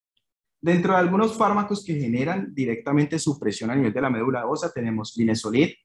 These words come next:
medicamentos a nivel de lo que es el componente oncológico o quimioterapia, o inmunosupresores, como es la ciatropina, que hay que tener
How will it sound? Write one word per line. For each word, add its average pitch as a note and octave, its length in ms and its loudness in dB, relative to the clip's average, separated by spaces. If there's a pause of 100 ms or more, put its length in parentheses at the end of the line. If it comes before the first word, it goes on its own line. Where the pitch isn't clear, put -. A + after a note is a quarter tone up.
(180)
medicamentos B2 760 2
a C3 80 0
nivel A#2 200 2
de A#2+ 80 2
lo C3 120 0
que A2 240 2
es A2 100 0
el C3 100 -6
componente B2+ 760 0
oncológico A#2 680 -2
o C3+ 140 -2
quimioterapia, E3+ 760 0 (200)
o F3 140 6
inmunosupresores, F3+ 880 2
como D#3 220 0
es C3 100 0
la C#3+ 80 0
ciatropina, C3+ 640 -2
que C#3+ 100 -2
hay A#2+ 60 0
que C3 120 -4
tener B2 420 -2